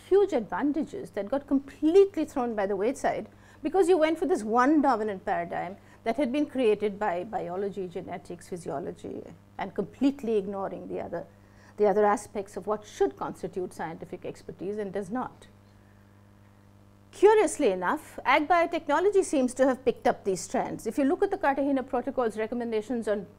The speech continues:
on G M Os, you'll find socioeconomic, establishment of socioeconomic, uh, paradigm as being one of the constituents for deciding on a G M O. It's there on paper.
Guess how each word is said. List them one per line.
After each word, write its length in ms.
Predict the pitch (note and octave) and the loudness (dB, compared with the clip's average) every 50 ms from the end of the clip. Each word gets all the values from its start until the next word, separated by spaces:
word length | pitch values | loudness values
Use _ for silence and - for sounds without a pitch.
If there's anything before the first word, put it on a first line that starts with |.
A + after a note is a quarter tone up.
| - - | -20 -12
on 440 | - - G#3+ A3 A#3 C4 B3+ B3 | -4 -2 -2 0 2 2 0 0
G 180 | F3 A3+ A#3 G#3+ | 0 0 0 0
M 160 | F#3+ F#3+ G3 | 0 0 -2
Os, 440 | G#3 F3 - D#3+ - - - - - - - - - - - - - - | -2 -4 -4 -6 -10 -14 -16 -20 -20 -20 -20 -20 -20 -20 -20 -20 -10 -4
you'll 160 | A#3+ C4+ B3 | -2 -2 0
find 260 | A3 - D4+ D4 D4 | 2 2 2 2 2
socioeconomic, 840 | C#4+ - D4 D4 D4 - F4 E4 D#4+ E4+ C#4+ C#4 B3 B3 A#3 A3+ A3+ - - - - - - - - | 2 2 0 0 0 0 -2 -2 -2 -2 -2 -2 -2 -2 -2 -4 -6 -8 -12 -20 -20 -20 -20 -18 -14
establishment 640 | - - - - A#3+ C4 C4 E4 F4+ - - F#4+ D#4 | -14 -4 2 4 4 6 6 4 0 -2 -4 -4 -4
of 80 | D4 C#4 | -4 0
socioeconomic, 920 | - C4+ B3 B3+ - E4+ C4 C4 B3 C4 B3 A#3+ A3+ A3+ A#3+ A#3+ A#3+ A#3+ - - - - - - - - - - - - - - - | 0 0 0 2 0 0 0 0 0 0 0 0 0 0 0 -2 -2 -4 -6 -12 -20 -20 -20 -20 -20 -20 -20 -20 -20 -20 -20 -8 0
uh, 320 | - G#3+ G#3 G3+ G3 F#3+ F#3+ G3 - - - - | 2 4 6 6 4 2 0 -4 -10 -14 -2 2
paradigm 800 | A#3+ A#3 B3 C#4 F4+ C4+ A#3 A3 F3 E3+ E3+ - - - - - | 4 6 6 6 6 4 2 2 0 0 -4 -8 -10 -12 -8 -4
as 220 | - G#3+ G#3 G3 | -2 -2 -2 -2
being 340 | F3+ A3 C4+ C4+ C4 B3 A#3 | 0 0 2 2 2 2 2
one 180 | A3 A#3 B3 | 2 2 2
of 60 | C#4+ C#4 | 2 2
the 80 | C#4+ | 0
constituents 720 | D4 - A#3 A3+ - - B3+ - D#4+ C#4+ C4 C4 B3+ - - | -2 -2 -4 -4 -4 -6 -4 -2 0 0 0 -2 -2 -6 -8
for 160 | - - G#3+ G3 - - | -6 -6 -6 -6 -6 -8
deciding 680 | F#3+ G3 G3 - - - - F#3+ A#3 E4 C#4+ F4+ E4 C4 | -6 -6 -6 -6 -2 0 2 4 4 4 4 2 2 0
on 160 | G3 F#3+ G3+ | -2 -4 -4
a 100 | F#3+ G#3 | -6 -6
G 160 | - G3 F#3+ | -6 -4 -4
M 180 | F#3+ F3 E3 D#3+ | -4 -4 -6 -8
O. 220 | A2+ A#2+ - - - - - - - - - - - - - - - - - | -10 -10 -12 -12 -18 -20 -20 -20 -20 -20 -20 -20 -20 -20 -20 -20 -20 -14 -10
It's 140 | - G3 - | -10 -10 -6
there 260 | - G#3+ A3 A3+ C4 | -2 2 4 4 4
on 140 | D4+ D#4 E4 | 4 0 -2
paper. 420 | D#4+ - D4+ G#3+ D3 - - - | -2 0 0 0 0 -2 -8 -16